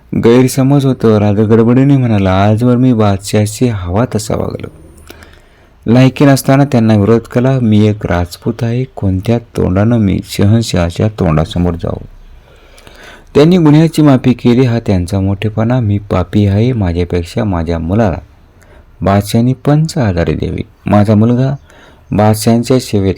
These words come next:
अधिक शोभे. यापुढं मी बेमानी करणार नाही. बादशहांसाठी ते सांगतील ते कामगिरी मी करीन, त्यातच मला धन्यता वाटेल. माझ्यासारख्या गुन्हेगाराला मनसब नको, चाकरी नको.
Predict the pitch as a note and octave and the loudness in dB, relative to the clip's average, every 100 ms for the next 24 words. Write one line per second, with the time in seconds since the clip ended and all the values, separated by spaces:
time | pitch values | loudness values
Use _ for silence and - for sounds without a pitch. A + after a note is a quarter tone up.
0 | - F#2 - A#2 - A#2 B2 C3+ - _ | -4 -6 -6 -8 -6 -4 -4 -6 -10 _
1 | - - - _ - B2 B2+ C3 A#2 A2 | -20 -20 -20 _ 0 2 2 2 0 2
2 | G#2+ G2 E2+ E2 F2 F2+ F2 - E2+ F#2+ | 2 2 0 0 0 -2 -2 -6 -4 -2
3 | G#2 A2+ B2 B2+ _ _ _ _ - G2+ | -2 -2 -4 -8 _ _ _ _ -6 0
4 | A#2 - B2+ B2 B2 A2 A#2 A2 F#2+ - | 0 2 2 2 0 -2 -2 -2 -4 0
5 | G2+ A2 A#2 B2 - - - E2 E2 D#2+ | -2 -2 -2 -4 -4 -8 -6 -4 -4 -4
6 | E2 E2 - G2 G#2+ B2+ - _ _ - | -4 -4 -4 -4 -4 -6 -14 _ _ -20
7 | _ - G#2+ G#2 C3 - F2+ D2+ - - | _ -2 -2 2 0 0 -2 -2 -4 -12
8 | - - A2 A#2+ A#2+ A2 F2+ D#2 C#2+ - | -20 -6 -2 -2 -2 -4 -4 -4 -4 -8
9 | - - _ _ _ - - - - A#2+ | -10 -12 _ _ _ -20 -20 -20 -8 0
10 | B2 C3 C3 B2+ C#3 A#2 A2 G2+ G2+ G2+ | 2 2 2 0 0 2 2 2 2 2
11 | A2 G2 E2 E2 F2+ G2 G#2+ A#2+ G#2+ F2+ | 0 0 -2 -2 -2 -2 -2 -2 -2 -4
12 | - F2+ F#2 G2 - B2 | -2 -2 0 0 -2 -2